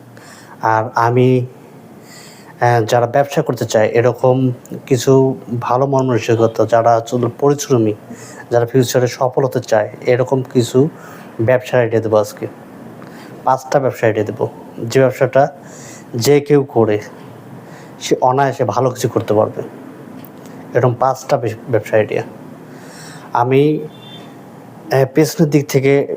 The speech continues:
ব্যবসা আইডিয়াগুলো দেবো। আপনারা প্রথম, আহ, শেষ থেকে একবার প্রথম পর্যন্ত যে ব্যবসার টিপসগুলো দেবো, সব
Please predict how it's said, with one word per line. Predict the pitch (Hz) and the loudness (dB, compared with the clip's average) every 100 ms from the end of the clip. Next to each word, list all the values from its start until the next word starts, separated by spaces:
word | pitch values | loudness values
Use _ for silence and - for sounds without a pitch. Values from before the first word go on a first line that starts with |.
| - | -4
ব্যবসা | 127 127 139 | -2 -2 0
আইডিয়াগুলো | 127 123 123 | 0 2 0
দেবো। | 117 113 147 - - | 2 0 0 -4 -6
আপনারা | - 117 - 123 120 120 123 131 - - - - - - - - - - - - - | -2 -2 2 4 4 4 4 2 -4 -14 -18 -20 -20 -20 -20 -18 -18 -18 -18 -20 -16
প্রথম, | - 175 143 160 | -4 -2 2 2
আহ, | 151 - 151 | 0 0 0
শেষ | 131 - 147 - - | 2 0 -2 -4 -4
থেকে | 147 160 | -2 2
একবার | 160 131 127 127 | 2 2 0 0
প্রথম | 143 - 147 | 0 2 2
পর্যন্ত | 135 120 107 110 - - - - | 2 0 0 0 -2 -12 -18 -12
যে | 127 127 | -4 -2
ব্যবসার | 123 123 - 135 123 | 2 2 2 -2 0
টিপসগুলো | - - - 135 | 0 -2 0 0
দেবো, | 120 110 | 2 0
সব | 110 135 | 0 0